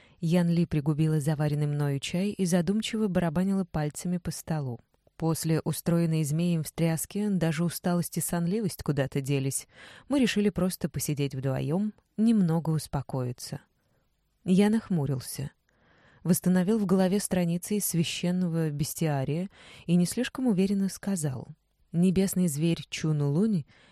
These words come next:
является водной половинкой в паре божественных стражей. Его противоположность — огненный Ян Лунь. Эти змеи дополняют друг друга.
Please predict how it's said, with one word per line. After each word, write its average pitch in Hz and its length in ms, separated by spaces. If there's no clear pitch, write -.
является 180 560
водной 190 560
половинкой 147 640
в - 100
паре 185 200
божественных 160 680
стражей. 143 680
Его 170 280
противоположность — 185 1120
огненный 147 580
Ян 143 360
Лунь. 135 360
Эти 185 220
змеи 151 360
дополняют 147 560
друг 156 240
друга. 165 400